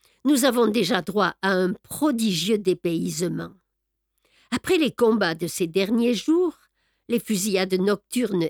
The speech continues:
et l'avalanche contradictoire et oppressante de nouvelles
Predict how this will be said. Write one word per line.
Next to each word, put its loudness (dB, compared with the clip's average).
et 4
l'avalanche -2
contradictoire -2
et 0
oppressante -2
de 0
nouvelles 0